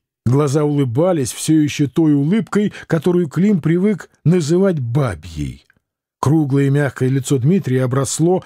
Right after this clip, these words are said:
светлой бородкой, длинные волосы завивались на концах. Он весело и быстро рассказал, что переехал сюда пять дней тому назад,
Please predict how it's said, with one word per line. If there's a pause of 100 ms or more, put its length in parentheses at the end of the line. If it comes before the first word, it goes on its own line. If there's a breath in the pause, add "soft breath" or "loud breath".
(100)
светлой
бородкой,
длинные
волосы (180 loud breath)
завивались
на
концах. (720)
Он
весело
и
быстро (160 loud breath)
рассказал,
что
переехал
сюда
пять
дней
тому
назад,